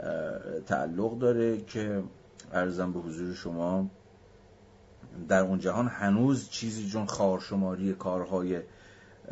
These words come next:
در خور نوکران هنوز سرکلش پیدا نشده بود. تازه با برآمدن پلیس در مقام یک واحد سیاسی بود که یونانی‌ها به این جنبندی رسیدن که آقا یه سری کارهای خیلی دون شأنه،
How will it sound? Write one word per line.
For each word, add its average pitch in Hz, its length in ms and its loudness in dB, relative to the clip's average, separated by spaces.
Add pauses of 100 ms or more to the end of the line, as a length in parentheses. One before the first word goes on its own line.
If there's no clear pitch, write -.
(100)
در 95 160 10
خور 92 260 0
نوکران 92 460 0
هنوز 110 600 0
سرکلش 95 540 0
پیدا 90 260 0
نشده 78 280 -10
بود. 71 200 -16
تازه 101 320 0
با 117 140 4
برآمدن 95 760 2
پلیس 101 540 0
در 85 140 -2
مقام 90 360 -6
یک 90 140 -8
واحد 90 240 -4
سیاسی 92 500 -4
بود 101 240 -2
که 82 220 -8 (400)
یونانی‌ها 95 520 2
به 98 120 2
این 98 100 4
جنبندی 95 460 2
رسیدن 101 280 -4
که 104 60 -4
آقا 95 180 -2
یه 92 60 -4
سری 95 200 -6
کارهای 92 360 -2
خیلی 104 380 -2
دون 80 260 -8
شأنه، 78 440 -10